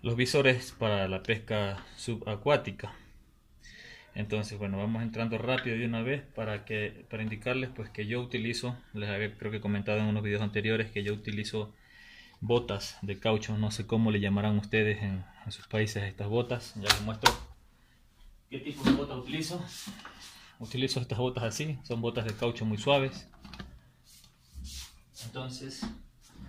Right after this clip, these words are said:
como les digo, normalmente en el campo se utilizan bastante estas botas y, pues, se suelen dañar, ¿no? Ya uno las corta,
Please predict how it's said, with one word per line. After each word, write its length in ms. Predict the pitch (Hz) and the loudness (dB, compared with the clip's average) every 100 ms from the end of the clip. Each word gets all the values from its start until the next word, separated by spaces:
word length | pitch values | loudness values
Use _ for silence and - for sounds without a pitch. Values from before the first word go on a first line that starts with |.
| - - - - - | -16 -20 -18 -16 -10
como 160 | 131 | -4
les 80 | 131 | 0
digo, 340 | 151 143 123 | 4 4 4
normalmente 540 | 131 135 139 151 156 156 | 2 4 4 4 4 2
en 60 | |
el 100 | 143 | 2
campo 300 | 147 170 156 | 4 4 4
se 100 | - | 2
utilizan 420 | 123 120 127 127 117 | 0 2 0 2 -2
bastante 380 | - 127 123 | 0 0 0
estas 180 | 113 110 | -2 -2
botas 720 | 123 156 - 139 - - - - | -2 0 -2 -4 -6 -16 -18 -10
y, 360 | 113 107 95 90 95 - - | -4 -2 -2 -4 -8 -16 -12
pues, 220 | 101 95 | -8 -6
se 320 | - - - 107 | -8 -10 -8 -4
suelen 280 | 123 117 | -2 0
dañar, 360 | 107 104 123 110 | 0 4 4 4
¿no? 120 | 110 | 2
Ya 180 | 104 101 | 2 2
uno 180 | 104 95 | 2 0
las 160 | 92 | -4
corta, 600 | - 120 110 107 98 - | 0 0 0 -2 -4 -4